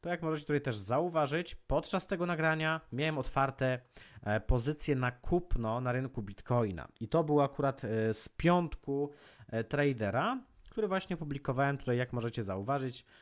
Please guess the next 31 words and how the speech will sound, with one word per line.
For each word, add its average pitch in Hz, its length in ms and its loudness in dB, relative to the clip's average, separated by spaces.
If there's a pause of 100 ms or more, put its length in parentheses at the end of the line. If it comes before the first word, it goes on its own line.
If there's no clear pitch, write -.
(180)
e, 107 240 -4
dokładnie 117 680 -2 (800)
pierwszego 120 480 -4
listopada, 98 600 -8
bo - 120 -16
pierwszy 185 400 -6
to 110 100 -8
był 95 120 -10
chyba - 140 -8
piątek, 185 600 -8 (420)
tak 139 200 -4
dokładnie. 101 680 -6 (320)
I 127 60 -8
teraz 175 280 0
tak, - 260 -8
opowiadałem 180 440 -2
tutaj 151 320 -4
i 127 160 -8
opisywałem 131 680 -4
dokładnie, 107 540 -6
dlaczego 160 380 -6
wszedłem 143 340 -4
w - 40 -10
te 185 120 -6
pozycje 156 440 -2
i - 20 -4
dlaczego 127 360 -2
z 113 40 -6
nich 117 120 -10
tutaj 107 180 -2
wyszedłem. 95 520 -6